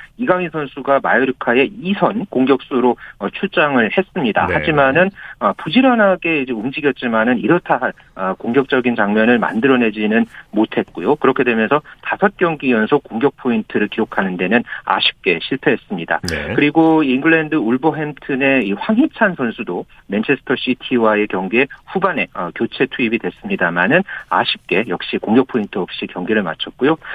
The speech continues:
Speaker 1: 어, 경기에서는 이 이강인 선수의 마요르카는 일 대 영으로, 어, 승리를 거뒀고요. 반면에 울버햄튼은 맨체스터 시티에게 아쉽게 완패를 당했습니다.
Speaker 2: 네.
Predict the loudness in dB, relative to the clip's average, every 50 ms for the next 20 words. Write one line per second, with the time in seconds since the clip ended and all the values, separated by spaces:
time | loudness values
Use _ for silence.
0 | -12 -6 0 0 0 2 2 0 0 0 0 2 2 0 2 4 4 4 4 4
1 | 4 4 4 4 4 4 2 2 2 2 2 2 2 2 2 0 0 2 2 0
2 | 2 2 2 0 0 -4 -8 -4 -2 2 2 4 4 4 2 2 2 2 0 0
3 | -4 -4 -2 0 2 2 2 2 4 4 4 4 2 0 -2 0 2 2 2 2
4 | 2 0 _ -10 -14 -8 -8 -8 -6 -2 0 2 4 4 2 2 0 -2 -6 -8
5 | -8 -4 -2 -2 0 0 0 0 2 2 4 4 4 4 2 2 2 2 2 0
6 | 0 -2 -2 0 0 0 -2 -4 -16 -20 -14 -10 -10 -8 -4 -4 -4 -2 -2 -6
7 | -6 -4 -8 -10 -10 -8 -6 -6 -4 -4 -4 -4 -4 -4 -4 -6 -4 -4 -2 0
8 | 0 2 2 0 -2 -2 -2 -2 -2 -4 -6 -8 -8 -8 -10 -12 -12 -14 -12 -10
9 | -10 -8 -6 -6 -8